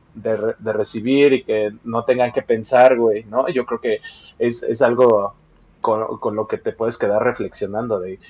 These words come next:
cómo somos como población, qué tan inteligentes podemos llegar a ser y, y yo creo que lo que te lo dice, pues, son la publicidad, güey, eh, los,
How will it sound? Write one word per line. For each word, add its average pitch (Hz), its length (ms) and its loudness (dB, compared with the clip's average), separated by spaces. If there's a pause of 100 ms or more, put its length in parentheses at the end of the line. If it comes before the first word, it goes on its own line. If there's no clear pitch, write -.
(240)
cómo 131 240 0
somos 131 280 -2
como 101 220 -6
población, 110 720 -2
qué 120 80 -2
tan 120 220 2
inteligentes 110 600 -4
podemos 117 280 -2
llegar 107 200 2
a 110 60 0
ser 123 240 0
y, 131 100 -4 (880)
y 120 100 -2
yo 123 100 4
creo 123 160 2
que 127 180 4 (220)
lo 117 200 2
que 113 100 0
te 113 120 0
lo 107 160 4
dice, 127 280 2
pues, 117 180 2
son 123 500 0 (140)
la 139 220 4
publicidad, 117 720 2
güey, 113 320 4 (400)
eh, 101 280 2
los, 104 300 -6